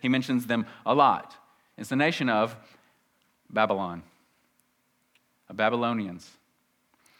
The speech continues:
You've heard the story of Daniel in the lion's den and Shadrach, Meshach, and Abednego. You know those? Well, guess what?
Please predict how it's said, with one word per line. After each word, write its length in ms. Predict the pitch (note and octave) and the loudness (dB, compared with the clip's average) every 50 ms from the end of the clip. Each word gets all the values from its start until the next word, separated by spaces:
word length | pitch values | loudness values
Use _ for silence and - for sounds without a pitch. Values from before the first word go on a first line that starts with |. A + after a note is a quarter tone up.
| - _ _ _ _ - | -20 _ _ _ _ -18
You've 440 | F#2 G2 G#2+ A#2+ B2+ C3+ C3+ C3+ - | -12 -8 -4 -4 -4 -4 -6 -10 -16
heard 280 | - - A#2 A2+ A2 G2 | -10 -6 -6 -6 -6 -8
the 60 | - | -16
story 640 | - - - - - A2 G#2 G#2 A2 B2 C3 B2+ G2 | -18 -20 -20 -14 -10 -8 -6 -4 -4 -4 -4 -4 -4
of 320 | E2+ E2+ F2 F#2 G#2+ - | -4 -6 -6 -10 -14 -12
Daniel 420 | - F#2+ - A2 A#2 A#2+ B2 B2 A#2+ | -8 -6 -4 -4 -2 -2 -2 -2 -2
in 60 | B2 | -2
the 100 | A2+ F#2+ | -4 -2
lion's 440 | G2+ G#2+ A#2 B2 B2+ C3 C3 B2+ B2+ | 0 0 0 0 0 -2 -4 -6 -6
den 280 | B2+ B2+ C3 C3+ C3 | -4 -4 -4 -4 -4
and 100 | G2+ G2 | -6 -8
Shadrach, 520 | - - - A#2+ B2 B2+ B2+ C3 B2 B2+ A#2+ | -8 -6 -2 -2 0 2 2 0 0 0 -2
Meshach, 380 | C3 C3+ - - C3 B2+ B2+ | -6 -6 -2 0 0 0 0
and 80 | B2+ B2+ | -2 -2
Abednego. 560 | B2 C3+ C#3 D#3 E3 D#3+ D#3+ F3+ F#3+ A3+ B3 - - | 0 0 0 0 0 0 4 4 4 4 2 -4 -8
You 60 | - B2 | -4 -2
know 120 | C#3 C#3+ | 0 4
those? 380 | D#3 F3 A3 B3+ C4 - - - - _ _ _ _ _ _ _ _ _ _ - | 4 6 4 4 2 -4 -14 -20 -20 _ _ _ _ _ _ _ _ _ _ -12
Well, 80 | B2+ | -4
guess 200 | D3+ G3 G3+ - | -4 -4 -2 2
what? 320 | G#3 A3 F3 A#2 - - | 4 4 4 4 0 -8